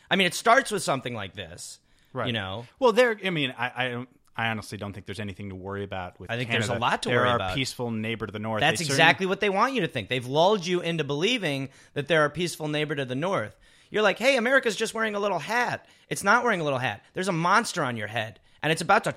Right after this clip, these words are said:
Speaker 1: tear your fucking eyeballs out and shove it up its ass while it jerks off." That's what's on your head, is an absolute vicious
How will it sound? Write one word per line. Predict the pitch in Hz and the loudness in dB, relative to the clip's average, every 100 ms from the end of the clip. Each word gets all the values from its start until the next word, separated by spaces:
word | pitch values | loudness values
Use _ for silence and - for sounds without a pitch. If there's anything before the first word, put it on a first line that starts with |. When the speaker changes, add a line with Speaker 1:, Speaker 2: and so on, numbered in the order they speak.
| - | -6
Speaker 1:
tear | - 220 | 2 4
your | 226 | 4
fucking | 160 - 208 202 | 0 2 4 4
eyeballs | 208 269 156 113 | 4 4 2 2
out | 110 113 151 - _ 147 | 2 2 0 -10 _ -4
and | 147 | 2
shove | 226 214 | 6 8
it | 220 | 8
up | 165 | 6
its | 156 | 8
ass | 226 247 190 | 8 8 4
while | 214 | 2
it | 202 | 4
jerks | 240 240 | 4 4
off." | 269 285 262 - - _ _ _ | 2 4 2 0 -12 _ _ _
That's | 208 247 | 6 6
what's | 254 - | 6 6
on | 180 | 8
your | 175 262 | 8 6
head, | 208 170 185 - _ _ | 8 8 6 -4 _ _
is | 151 175 | -2 -2
an | 180 | 6
absolute | 220 247 - 247 202 202 196 _ _ _ | 10 10 6 4 6 4 2 _ _ _
vicious | 113 226 233 233 - | 6 8 8 4 0